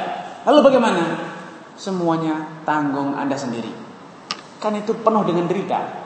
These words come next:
Namun banyak orang menganggap konsep M L M ini adalah solusi tepat bagi kondisi masyarakat Indonesia.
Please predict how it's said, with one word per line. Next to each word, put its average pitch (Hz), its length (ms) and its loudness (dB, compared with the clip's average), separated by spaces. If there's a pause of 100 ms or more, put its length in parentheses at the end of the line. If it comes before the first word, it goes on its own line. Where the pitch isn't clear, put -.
(720)
Namun 208 640 4 (400)
banyak 175 560 4
orang 196 320 6
menganggap 170 560 4
konsep 180 480 4
M 180 240 2
L 160 240 2
M 202 160 4
ini 185 140 2
adalah 185 180 6
solusi 185 640 4
tepat 202 400 4
bagi 170 400 2 (1040)
kondisi 175 800 2 (160)
masyarakat 147 640 4
Indonesia. 135 480 -2